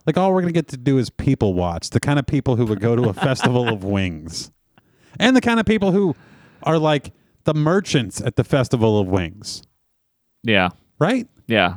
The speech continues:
Speaker 2: They're called Butler folk. <laughs>
Speaker 1: Yeah, I thought that would be
Speaker 2: You're
Speaker 1: great.
Speaker 2: pretty racist
Speaker 1: And on
Speaker 2: against
Speaker 1: top
Speaker 2: your
Speaker 1: of that,
Speaker 2: people.
Speaker 1: no, I, I'm excited to do all these Butler things. 'Cause coming up in the next, uh, just few weeks here, we have the Big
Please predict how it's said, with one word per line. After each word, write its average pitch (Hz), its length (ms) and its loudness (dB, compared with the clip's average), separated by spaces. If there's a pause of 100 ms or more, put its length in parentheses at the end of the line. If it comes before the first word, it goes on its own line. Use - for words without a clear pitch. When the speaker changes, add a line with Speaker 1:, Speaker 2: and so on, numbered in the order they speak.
Speaker 2:
They're 120 120 2
called 123 300 0
Butler 123 260 2
folk. - 380 -2 (100)
<laughs> - 0 - (1040)
Speaker 1:
Yeah, 170 180 2
I 113 80 2
thought 127 220 0
that 143 140 2
would 139 100 2
be 127 140 2
Speaker 2:
You're 131 80 -4
Speaker 1:
great. 110 120 4
Speaker 2:
pretty 139 200 0
racist 110 440 0
Speaker 1:
And 185 80 2
on 214 100 2
Speaker 2:
against 202 80 -4
Speaker 1:
top 226 180 2
Speaker 2:
your 220 40 2
Speaker 1:
of 202 40 4
that, 190 120 2
Speaker 2:
people. 92 200 -10 (160)
Speaker 1:
no, 208 240 -2 (100)
I, 185 300 2
I'm 190 160 0
excited 208 460 0
to 131 60 4
do 123 160 2
all 117 60 2
these 110 160 0
Butler 98 320 0
things. 80 480 -10 (380)
'Cause 156 160 0
coming 202 320 2
up 202 160 0
in 165 80 2
the 151 80 4
next, 165 360 -2
uh, 151 360 2
just 151 240 -2
few 190 240 0
weeks 202 300 -2
here, 98 340 0 (500)
we 123 160 0
have 110 460 0 (720)
the 107 100 -2
Big 165 460 0